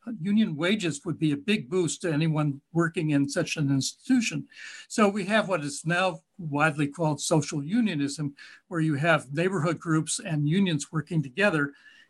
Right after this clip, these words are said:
uh, trying to get Yale New Haven to come up with a community benefits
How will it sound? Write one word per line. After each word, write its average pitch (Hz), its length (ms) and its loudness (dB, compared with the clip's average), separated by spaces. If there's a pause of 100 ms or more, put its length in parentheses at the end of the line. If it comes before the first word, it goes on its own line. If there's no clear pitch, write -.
(100)
uh, 180 180 0
trying 220 280 0
to 247 60 -2
get 180 360 0
Yale 165 200 0
New 196 140 0
Haven 160 380 0
to 156 220 -2 (120)
come 180 180 0
up 196 180 2
with 180 120 0
a 160 40 2
community 160 400 0
benefits 175 600 -2